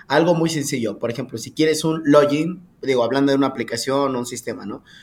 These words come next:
Un, eh, un login, quieres una parte en donde veas como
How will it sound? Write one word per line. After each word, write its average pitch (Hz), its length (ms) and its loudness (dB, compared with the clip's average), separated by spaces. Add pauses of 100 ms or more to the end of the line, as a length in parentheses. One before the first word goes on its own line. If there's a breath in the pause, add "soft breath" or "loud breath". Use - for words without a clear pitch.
(200 soft breath)
Un, 147 580 -2
eh, 120 300 0
un 151 180 4
login, 170 440 4
quieres 143 340 0
una 139 200 -4
parte 143 260 0
en 131 80 -2
donde 120 200 -2
veas 127 220 0
como 117 400 -4